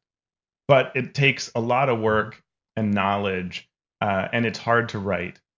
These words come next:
And so most D and D experiences aren't providing you that. But it is possible. You certainly can.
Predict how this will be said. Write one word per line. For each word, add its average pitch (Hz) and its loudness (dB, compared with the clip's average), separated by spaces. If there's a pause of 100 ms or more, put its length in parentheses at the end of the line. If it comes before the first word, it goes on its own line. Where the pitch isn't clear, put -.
(140)
And 127 0
so 127 0
most 127 0
D 120 2
and 113 0
D 110 0
experiences 101 -4
aren't 110 -6
providing 90 -4
you 87 -12
that. - -10
But 117 0
it 185 0
is 233 -2
possible. 233 -6
You 95 -6
certainly 160 -2
can. 90 -4